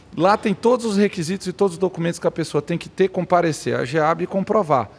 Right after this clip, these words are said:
E aí, então, ela tendo de fato um, um processo aberto, tendo lá todo o aspecto documental verificado pela equipe técnica da ageab,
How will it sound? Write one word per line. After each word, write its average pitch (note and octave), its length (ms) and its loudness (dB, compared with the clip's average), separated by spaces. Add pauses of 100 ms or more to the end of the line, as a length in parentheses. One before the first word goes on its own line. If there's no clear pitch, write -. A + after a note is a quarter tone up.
(440)
E G3 160 4
aí, F3 400 2
então, F#3 480 0 (240)
ela D#3 260 4
tendo G#3 320 2
de D3+ 140 -6
fato B2+ 420 0
um, C3 240 -8 (140)
um B2 100 -6
processo C#3 460 -2
aberto, A#2+ 500 -2
tendo F3+ 260 0
lá D3 140 4
todo F3+ 300 0
o - 20 4
aspecto D3+ 480 -2
documental C#3 560 -4
verificado D#3+ 640 -2
pela C#3+ 200 -2
equipe - 280 -10
técnica A#2+ 420 -4
da A#2+ 100 -4
ageab, C#3 360 0